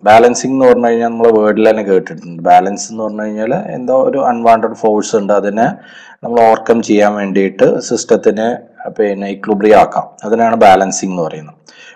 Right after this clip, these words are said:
അപ്പൊ unwanted ഫോഴ്സ് അല്ലെങ്കിൽ unwanted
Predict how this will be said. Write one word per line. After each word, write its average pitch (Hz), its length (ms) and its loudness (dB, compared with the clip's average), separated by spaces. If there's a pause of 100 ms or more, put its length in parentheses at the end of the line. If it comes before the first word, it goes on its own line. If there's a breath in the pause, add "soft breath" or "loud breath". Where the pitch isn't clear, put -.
അപ്പൊ 127 120 4
unwanted 120 460 4
ഫോഴ്സ് 107 420 2
അല്ലെങ്കിൽ 107 380 2
unwanted 101 800 2